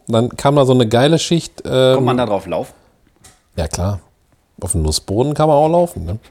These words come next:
Speaker 1: Kann man auch tanzen oder Schlittschuh laufen.
Speaker 2: Einfach so ein paar Nüsse und dann Epoxyharz drüber. Kannst du alles machen.
Speaker 1: Ja. Und dann, äh, kam da eine geile Schicht Sauerkirschen drauf.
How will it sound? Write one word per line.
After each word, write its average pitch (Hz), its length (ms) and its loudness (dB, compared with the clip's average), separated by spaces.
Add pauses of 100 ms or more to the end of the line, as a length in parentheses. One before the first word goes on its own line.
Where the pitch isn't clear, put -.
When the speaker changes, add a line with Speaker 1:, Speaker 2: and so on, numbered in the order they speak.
(140)
Speaker 1:
Kann 131 140 0
man 104 100 6
auch - 60 -4
tanzen 160 380 0
oder 87 80 2
Schlittschuh - 380 -4
laufen. 73 280 -6 (160)
Speaker 2:
Einfach 107 180 -10
so 98 100 -6
ein - 20 -8
paar 104 120 -2
Nüsse 113 280 -4
und 92 80 -6
dann 151 180 0
Epoxyharz 90 600 -8
drüber. 92 180 -2
Kannst 110 160 -4
du - 20 -2
alles 131 140 -6
machen. 139 180 -4 (160)
Speaker 1:
Ja. 107 160 0 (640)
Und 135 140 0
dann, 151 320 4
äh, 135 360 6
kam 160 220 2
da 170 60 6
eine 147 160 2
geile 135 320 4
Schicht - 480 -2 (640)
Sauerkirschen 180 680 4
drauf. 190 440 2